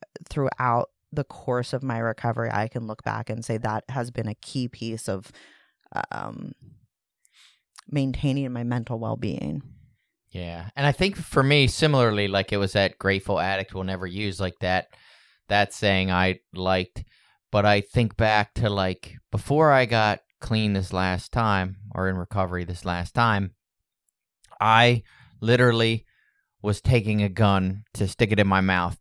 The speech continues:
Speaker 2: to blow my fucking brains out. You know, I hated myself and hated my life that much that death seemed like a better answer than to continue waking up the next day.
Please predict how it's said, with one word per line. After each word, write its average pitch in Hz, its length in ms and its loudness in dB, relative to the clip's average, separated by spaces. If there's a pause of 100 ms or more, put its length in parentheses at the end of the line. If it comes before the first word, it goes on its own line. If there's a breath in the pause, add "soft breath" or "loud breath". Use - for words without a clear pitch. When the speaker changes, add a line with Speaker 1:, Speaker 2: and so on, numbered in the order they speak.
Speaker 2:
to 101 100 0
blow 95 260 0
my 90 140 0
fucking 87 400 -2
brains 85 320 -4
out. 58 220 -10 (300)
You 98 80 -2
know, 85 160 -4 (100)
I 104 120 4
hated 117 400 -2
myself 107 680 0
and 87 140 -6
hated 101 320 0
my 107 160 2
life 85 480 -4
that 98 420 0
much - 600 -4 (160)
that 87 320 -4
death 95 280 -2
seemed 92 380 -6
like 87 200 -6
a 90 40 -2
better 87 460 -4
answer 85 580 -10
than 90 140 -4
to 90 80 -4
continue 90 540 -4
waking 85 400 -4
up 80 200 -6
the 87 80 -2
next 73 340 -10
day. - 300 -8